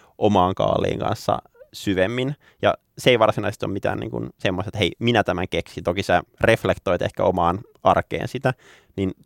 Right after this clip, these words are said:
toi on yksi opiskelujen kautta. Sitten toinen on nimenomaan se, että mitä käy omassa arjessa ja sieltä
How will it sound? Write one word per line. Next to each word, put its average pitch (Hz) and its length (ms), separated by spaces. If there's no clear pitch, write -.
toi 156 240
on 82 120
yksi - 440
opiskelujen 127 580
kautta. 143 360
Sitten - 180
toinen 113 280
on 92 100
nimenomaan 87 400
se, 90 60
että - 140
mitä 95 300
käy 80 280
omassa 85 460
arjessa - 580
ja 87 180
sieltä 78 480